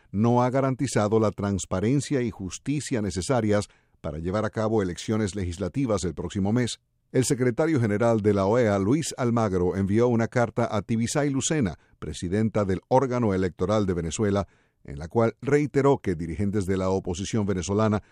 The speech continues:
se encuentran en la cárcel o que el gobierno los ha inhabilitado de participar en los comicios de diciembre seis,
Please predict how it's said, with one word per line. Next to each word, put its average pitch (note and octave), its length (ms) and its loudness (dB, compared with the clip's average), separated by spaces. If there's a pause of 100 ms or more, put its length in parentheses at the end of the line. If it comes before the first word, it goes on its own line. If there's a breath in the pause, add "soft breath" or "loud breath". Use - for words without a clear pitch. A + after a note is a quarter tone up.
(180 soft breath)
se - 120 -2
encuentran C#3+ 520 0
en B2+ 180 0
la A#2 80 0
cárcel F#2 460 -4 (180)
o B2+ 100 0
que C3+ 140 2
el A#2+ 80 4
gobierno C3+ 540 2
los A#2 160 0
ha B2 160 -2
inhabilitado G#2+ 800 0
de F2 100 0
participar F#2 640 0
en G#2 80 2
los F2+ 140 -4
comicios G#2+ 500 -2
de F2 100 -2
diciembre E2+ 460 -2
seis, A#2 380 0